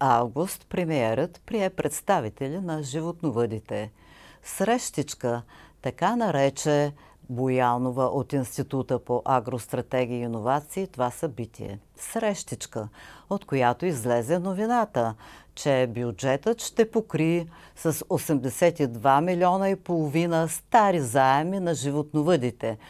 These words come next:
От тези пари около двайсет и шест милиона ще се раздадат по мярката de minimis заради сушата и covid деветнайсет.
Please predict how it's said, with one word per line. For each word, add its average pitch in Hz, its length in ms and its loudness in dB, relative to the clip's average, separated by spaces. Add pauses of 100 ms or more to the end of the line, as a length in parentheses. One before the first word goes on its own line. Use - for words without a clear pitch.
(460)
От 196 200 0
тези 254 280 8
пари 170 520 4
около 151 360 0
двайсет 139 600 2
и 254 80 2
шест 202 340 0
милиона 143 540 2
ще - 300 -4
се 208 220 0
раздадат 123 640 0
по 175 140 -2
мярката 127 580 0
de 110 160 -4
minimis 180 680 -4 (300)
заради 180 420 -2
сушата 165 800 -4
и 185 180 -6
covid 113 380 -4
деветнайсет. - 920 -10